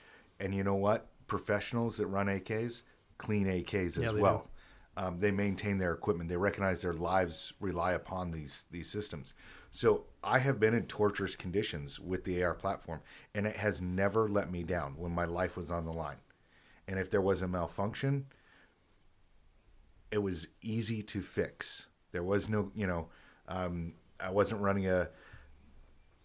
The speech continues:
Speaker 1: a bullpup that I had to take apart or use a tool to fix that malfunction with.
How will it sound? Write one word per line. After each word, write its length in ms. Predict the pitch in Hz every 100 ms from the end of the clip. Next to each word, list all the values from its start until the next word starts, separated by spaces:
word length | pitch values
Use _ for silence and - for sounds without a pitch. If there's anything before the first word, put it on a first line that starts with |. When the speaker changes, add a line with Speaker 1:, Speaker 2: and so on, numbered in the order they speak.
| _ - -
Speaker 1:
a 80 | 92
bullpup 540 | 127 143 98 82 -
that 140 | 98
I 80 | 90
had 180 | 95 98
to 80 | 95
take 280 | - 104 -
apart 500 | - - 123 95 -
or 300 | 95 90 87
use 320 | 90 107 98
a 60 | 95
tool 420 | - - 131 113
to 140 | - 92
fix 600 | - - 127 - - - - -
that 180 | 98 92
malfunction 540 | 90 - 101 - 85
with. 280 | 71 -